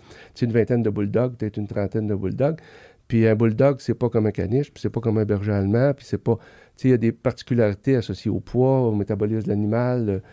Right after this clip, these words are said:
à la race, à toutes sortes de choses. Mais le fait d'avoir une banque de données, ben, on est capable de voir si les interventions sont les mêmes,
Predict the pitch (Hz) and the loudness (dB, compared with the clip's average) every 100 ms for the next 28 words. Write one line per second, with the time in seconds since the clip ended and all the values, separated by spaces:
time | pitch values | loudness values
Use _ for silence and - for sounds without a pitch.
0 | - - 104 98 110 127 127 - 101 - | -16 -4 0 0 2 0 -2 -6 -8 -8
1 | - 113 104 92 139 123 110 107 151 131 | -6 -4 -4 -2 0 2 2 2 0 0
2 | 117 110 113 110 107 107 107 139 - - | 0 2 0 0 0 0 0 -2 -6 -20
3 | - - 110 113 113 107 127 113 104 117 | -20 -6 -2 0 0 0 0 0 0 0
4 | 117 - 104 107 107 107 104 95 123 127 | -2 -4 -4 -2 -4 -4 -4 -4 -4 -4
5 | 127 - 104 98 98 107 143 | -4 -4 -2 0 2 2 0